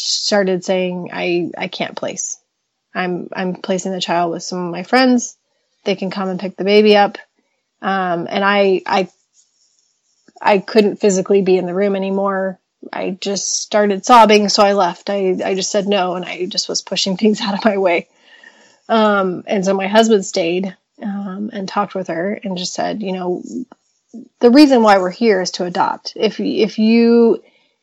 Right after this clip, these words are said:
you know, if you had any question in your mind of what our, you know, of what our intentions were, I'll tell you that this little baby should be in our family.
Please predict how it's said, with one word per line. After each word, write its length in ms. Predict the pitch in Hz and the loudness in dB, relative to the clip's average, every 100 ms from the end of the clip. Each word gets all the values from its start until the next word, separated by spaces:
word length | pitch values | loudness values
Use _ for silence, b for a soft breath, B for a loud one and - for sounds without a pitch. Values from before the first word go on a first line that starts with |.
| _ - | _ 0
you 120 | 202 | 2
know, 140 | 160 | 2
if 140 | 190 240 | 2 4
you 80 | |
had 180 | 220 202 | 4 4
any 240 | - 247 240 | 6 4 6
question 400 | 233 214 - 202 | 4 4 2 0
in 40 | |
your 100 | 196 | 0
mind 300 | 190 185 185 | 0 0 -2
of 80 | 185 | -2
what 140 | 190 | -2
our, 100 | 185 180 185 - - | -2 -4 -6 -10 -8
you 120 | 202 | -4
know, 220 | 180 - | -4 -2
of 180 | 208 190 | -2 0
what 100 | 196 | 0
our 120 | 180 | -2
intentions 500 | 180 254 254 202 196 | -4 0 0 0 -6
were, 220 | 165 175 175 | -6 -8 -8
I'll 120 | 175 | -8
tell 200 | - 208 | -2 0
you 320 | 190 190 208 240 | 0 -4 -10 -8
that 180 | 226 208 - _ - | -2 -2 -4 _ -6
this 220 | 202 - | -4 -2
little 180 | 214 196 | -2 0
baby 400 | 202 208 190 185 | 4 4 4 0
should 200 | - 190 | 0 0
be 120 | 190 | -2
in 100 | 190 | -4
our 100 | - | -8
family. 460 | - 202 180 - | -6 -6 -8 -16